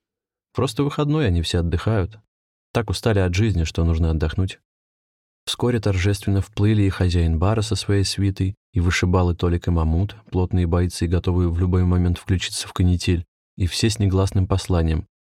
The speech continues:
Видели, что на улице творится? Наверное, там стало еще хуже. Природа решила прикончить наш город. Может, так все разложится? Под утро улицы и дома завалятся деревьями, река разольется по квартирам.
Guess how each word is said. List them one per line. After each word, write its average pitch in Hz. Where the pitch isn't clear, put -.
Видели, 107
что -
на 90
улице 87
творится? 90
Наверное, 95
там 101
стало 98
еще 98
хуже. 87
Природа 110
решила 101
прикончить -
наш -
город. -
Может, 104
так 104
все -
разложится? 107
Под 92
утро 101
улицы 101
и 92
дома 95
завалятся 90
деревьями, 104
река 92
разольется 101
по -
квартирам. 92